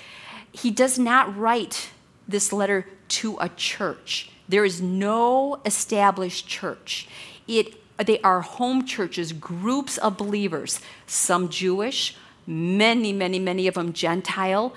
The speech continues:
some of them mixed. So this letter would have been passed all along through those home churches. And he longed to see them. So then, some things that were happening in history.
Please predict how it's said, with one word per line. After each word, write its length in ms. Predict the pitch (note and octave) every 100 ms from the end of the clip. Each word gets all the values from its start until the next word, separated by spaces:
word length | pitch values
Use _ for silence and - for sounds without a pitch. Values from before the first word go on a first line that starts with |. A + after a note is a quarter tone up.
| -
some 420 | - - - F#3+ G3+
of 140 | F#3+
them 300 | G3 F#3+ F#3+
mixed. 360 | G3 - - - -
So 220 | - G3+
this 300 | E3 C4+ -
letter 380 | A#3 A#3+ C4+ A3+
would 220 | F#3+ G#3
have 140 | G3+ F#3+
been 160 | F3
passed 600 | F3 - A3 A#3 F#3+ - - G3
all 580 | G#3 G#3+ A#3 B3 B3+ B3+
along 500 | A3 G#3 E3+ D#3 D#3 -
through 240 | - G#3 G3+
those 240 | F#3 F3+
home 300 | - F#3 F3+
churches. 800 | - - D3 - - - - - - _ _ _ _ _ - - - -
And 140 | F#3 G3
he 100 | G#3
longed 560 | F#3+ G3+ G3+ G#3 G3+
to 540 | - - G3 F3+ F3+ F3+ - -
see 360 | - - D#3
them. 240 | C3 E2+ - _ _ _ _ _ - - - -
So 180 | C4+
then, 260 | A3+ C4 B3+ - - - _ -
some 200 | C#4+ C4
things 180 | G4+
that 120 | D4 A#3+
were 100 | A#3+
happening 580 | A#3+ A3+ A3 F3+ F#3
in 80 | F3+
history. 680 | F#3+ G#3 F#3 - - C3+